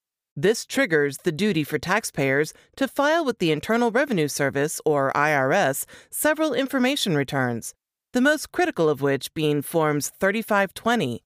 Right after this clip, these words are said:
Annual Return to Report Transactions with Foreign Trusts and Receipt of Certain Foreign Gifts, and Forms thirty-five twenty A, Annual Information Return of Foreign Trust with a U S Owner.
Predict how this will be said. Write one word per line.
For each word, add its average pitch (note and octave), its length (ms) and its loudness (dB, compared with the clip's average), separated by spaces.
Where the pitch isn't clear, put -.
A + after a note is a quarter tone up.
Annual F#3+ 440 2
Return F#3+ 500 0
to D3+ 140 -4
Report E3+ 360 -2
Transactions F3+ 800 -2
with D3+ 160 -4
Foreign A3 380 0
Trusts - 580 -4
and A#3+ 160 0
Receipt B3+ 460 -2
of D#3 100 -2
Certain A3+ 380 0
Foreign E3 400 0
Gifts, G#3+ 460 -2
and A#3 160 2
Forms B3 520 0
thirty-five C#4+ 560 0
twenty G#3+ 440 -2
A, D3 440 0
Annual C#4 420 2
Information A#3 640 0
Return C#3 420 0
of D3 160 0
Foreign F#3 320 0
Trust A#3+ 460 -2
with D3+ 160 -6
a D3+ 40 -2
U E3+ 220 0
S D#3+ 240 -2
Owner. F3+ 460 0